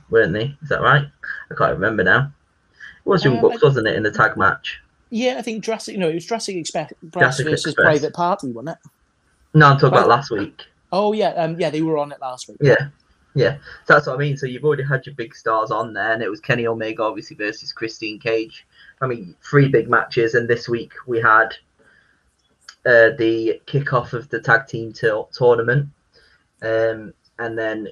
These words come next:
Speaker 1: you also had Jade Cargill versus someone who she dominated,
Speaker 2: <laughs>
Speaker 1: basically. Um, but like I said, you're having these big stars on there. It's not just matches thrown together, and it's actually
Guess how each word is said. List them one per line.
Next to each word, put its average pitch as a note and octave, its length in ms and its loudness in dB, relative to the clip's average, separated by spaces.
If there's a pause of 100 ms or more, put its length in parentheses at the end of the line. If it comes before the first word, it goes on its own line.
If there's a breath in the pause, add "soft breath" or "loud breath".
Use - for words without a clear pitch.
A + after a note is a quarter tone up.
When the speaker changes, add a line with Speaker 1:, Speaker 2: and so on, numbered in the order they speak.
(100)
Speaker 1:
you A2 200 -4
also A2 440 0
had A2 540 0 (260)
Jade A#2+ 300 2
Cargill G#2+ 580 0
versus G#2 1000 -4 (840)
someone A2+ 560 -2 (140)
who A#2 160 -4
she A2+ 320 -10 (140)
dominated, G#2+ 560 0
Speaker 2:
<laughs> - 20 -10
Speaker 1:
basically. G#2+ 640 -4 (680 loud breath)
Um, C3+ 440 6
but C#3+ 100 6
like C#3+ 140 6
I C#3+ 40 -6
said, B2 200 2
you're B2+ 120 0
having C#3+ 240 2
these A#2+ 180 -6
big A2+ 200 -4
stars A2+ 300 0
on A#2+ 160 -2
there. G#2+ 160 -4
It's - 140 -10
not A#2 240 -6
just - 200 -10
matches A2 360 -4
thrown G2+ 320 -2
together, A2+ 380 4
and G#2+ 200 -2
it's A2+ 140 0
actually G#2+ 500 -8